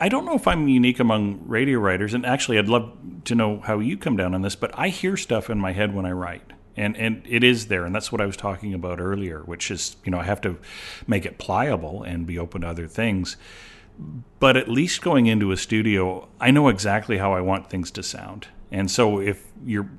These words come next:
if the engineer's playing me a sound effect, I say,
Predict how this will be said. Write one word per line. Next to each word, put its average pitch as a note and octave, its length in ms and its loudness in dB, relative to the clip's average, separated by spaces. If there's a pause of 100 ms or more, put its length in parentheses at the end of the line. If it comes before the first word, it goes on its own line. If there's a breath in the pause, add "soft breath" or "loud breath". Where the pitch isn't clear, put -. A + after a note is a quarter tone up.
(160)
if G#2 160 -2
the G#2 160 0
engineer's G#2 420 0
playing G2+ 340 -2
me G2 120 0
a F2+ 80 -4
sound G2+ 260 -2
effect, A#2 300 -4
I - 20 -2
say, B2 260 -4